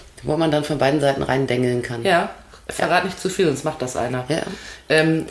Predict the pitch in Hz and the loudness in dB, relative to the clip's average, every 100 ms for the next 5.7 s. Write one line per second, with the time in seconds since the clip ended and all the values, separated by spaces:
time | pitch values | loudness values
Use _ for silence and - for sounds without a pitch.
0 | - - - - - - 113 - 139 113 | -10 -8 -6 -4 -6 -8 -8 -4 -4 -4
1 | 107 117 - 117 120 165 185 160 - - | -4 -2 -2 -2 2 2 2 2 2 4
2 | 139 131 - 135 147 170 175 190 190 160 | 2 2 2 2 4 4 4 2 2 0
3 | 170 170 175 185 - 175 175 165 165 151 | 0 0 2 0 0 0 2 0 0 2
4 | 160 170 160 - 127 127 123 117 - - | 2 2 0 2 2 2 -6 -8 -14 -20
5 | - 127 120 - - - 156 | -6 -6 -4 -10 -10 -4 -2